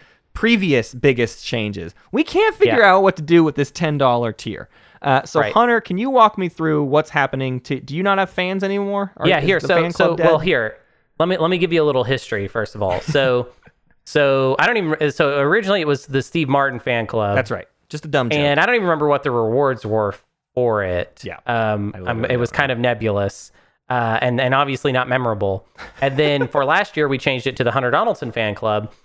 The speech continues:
Speaker 2: And the way it worked was, if you were in this tier, you got to vote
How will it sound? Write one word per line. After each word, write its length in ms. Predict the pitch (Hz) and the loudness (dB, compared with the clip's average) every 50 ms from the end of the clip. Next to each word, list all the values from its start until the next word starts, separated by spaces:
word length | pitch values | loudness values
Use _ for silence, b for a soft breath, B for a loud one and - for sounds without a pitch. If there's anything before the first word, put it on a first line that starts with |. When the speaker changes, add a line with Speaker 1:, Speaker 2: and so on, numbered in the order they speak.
| b _ - | b _ -8
Speaker 2:
And 80 | - 131 | -4 0
the 60 | 135 | 0
way 100 | 139 135 | 2 0
it 100 | 131 131 | 0 0
worked 260 | 127 127 123 120 - | 0 -2 -2 -2 -2
was, 460 | 127 123 120 117 113 110 107 104 - b b b b - | 0 0 2 2 0 -2 -4 -6 -12 b b b b -4
if 40 | - | -2
you 60 | 117 | 0
were 80 | 120 123 | 0 0
in 220 | 127 135 135 135 | 0 0 0 2
this 180 | 131 123 - - | 0 -2 -2 -2
tier, 440 | - 135 127 120 120 117 117 - B B B B - | -2 0 2 2 2 2 0 -2 B B B B -6
you 100 | 131 120 | -2 0
got 200 | 127 131 127 - | 0 0 0 -2
to 120 | 131 120 | -4 -4
vote 560 | 107 107 107 123 123 123 123 123 120 - - | -4 -4 -2 0 0 2 2 0 -2 -4 -8